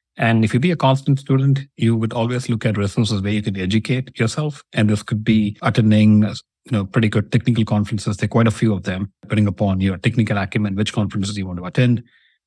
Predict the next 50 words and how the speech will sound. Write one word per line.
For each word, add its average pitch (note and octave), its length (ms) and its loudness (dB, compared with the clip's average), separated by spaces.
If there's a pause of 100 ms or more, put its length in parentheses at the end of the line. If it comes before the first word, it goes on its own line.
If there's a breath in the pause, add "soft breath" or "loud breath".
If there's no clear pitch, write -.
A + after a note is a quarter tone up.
There's G#2 140 2
a G2+ 40 0
lot A2 380 4
of G#2 320 2
articles G#2+ 320 -2
that G#2 160 -2
get - 240 -4
published G#2+ 380 -2
up G2+ 240 -8
in, G2 280 0 (120)
you - 80 -4
know, G2 160 -2
in F#2+ 180 0
YouTube G#2+ 640 2 (260)
and G2+ 280 0
or F#2+ 140 0
on F#2 100 0
LinkedIn. G#2+ 480 2
If G#2 100 -2
you A2+ 60 0
kind A2 120 0
of G2 120 -4
subscribe G#2 500 -2
to G#2+ 60 -2
the F#2+ 80 -4
right F#2+ 280 -4 (160)
newsletters, A2 540 0 (460 soft breath)
try A#2 100 4
to G#2+ 60 2
understand G2+ 400 -2
what G2 160 -2
problem G#2 280 2
statements G#2+ 400 -2
are. G2+ 240 -2 (480)
And, E3 380 2
you D3 60 4
know, C#3 80 6
there B2+ 100 4
are - 20 0
quite E3 200 2
a, C3+ 100 -2 (180)
you B2 200 -2
know, G2+ 260 -2
set A#2 220 0
of G#2 120 -2
interesting G2+ 460 0
meetups G#2+ 460 0
that G#2+ 120 -4
happen G#2 300 0
in, F#2+ 220 -2